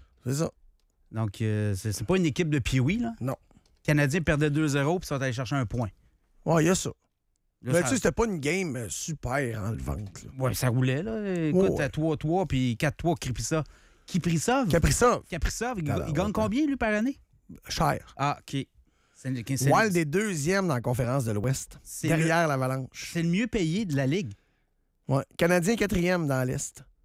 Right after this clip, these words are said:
Speaker 2: Donc, euh, je sais
Speaker 1: Non,
Speaker 2: pas,
Speaker 1: non, mais
Speaker 2: je
Speaker 1: le Canadien se maintient bien, là.
Speaker 2: Mais de, de quoi les Fafans braillent ce matin ?
Speaker 1: Je sais pas.
Speaker 2: Ça braille, là.
Speaker 1: Ah
Speaker 2: Euh,
Speaker 1: oui ?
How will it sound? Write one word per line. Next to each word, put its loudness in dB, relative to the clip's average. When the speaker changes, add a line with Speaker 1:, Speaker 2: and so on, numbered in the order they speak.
Speaker 2:
Donc, -12
euh, -6
je -6
sais -2
Speaker 1:
Non, 2
Speaker 2:
pas, 4
Speaker 1:
non, 4
mais 0
Speaker 2:
je -2
Speaker 1:
le -6
Canadien 2
se -4
maintient 2
bien, -2
là. -2
Speaker 2:
Mais -4
de, -4
de -2
quoi -4
les 0
Fafans -2
braillent 0
ce -14
matin ? -4
Speaker 1:
Je -2
sais 2
pas. 2
Speaker 2:
Ça -2
braille, 2
là. 0
Speaker 1:
Ah 6
Speaker 2:
Euh, 4
Speaker 1:
oui ? 2